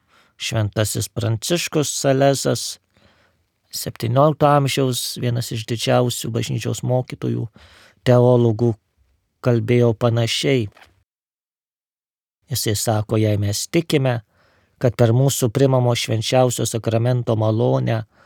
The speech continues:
mūsų kūnai teismo dieną bus prikelti iš numirusių, kaip galime abejoti, kad Viešpats su kūnu ir siela į dangų paėmė šventą Juozapą, kuris jį nešiojo ant savo palaimintų rankų, tuo teikdamas jam didelį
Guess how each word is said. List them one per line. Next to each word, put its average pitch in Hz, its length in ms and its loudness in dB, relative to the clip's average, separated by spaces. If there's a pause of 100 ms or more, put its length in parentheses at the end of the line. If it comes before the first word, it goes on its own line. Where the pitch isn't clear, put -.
(340)
mūsų 127 360 2
kūnai 131 320 2
teismo 123 400 2
dieną 120 340 0
bus 113 220 -4
prikelti 113 500 -2
iš - 220 -6
numirusių, 135 640 -4 (640)
kaip 120 200 4
galime 131 380 4
abejoti, 120 720 2
kad 110 180 -2
Viešpats 127 640 -2
su 113 80 -4
kūnu 131 320 -2
ir 110 100 -6
siela 131 520 -2 (480)
į 120 120 0
dangų 139 380 4
paėmė 127 320 2
šventą 120 420 -2
Juozapą, 123 760 -2 (560)
kuris 143 340 4
jį 147 160 0
nešiojo 131 320 2
ant 117 80 -4
savo 117 320 0
palaimintų 113 640 0
rankų, 127 460 -2 (460)
tuo 117 160 2
teikdamas 131 580 2
jam 110 220 2
didelį 117 340 2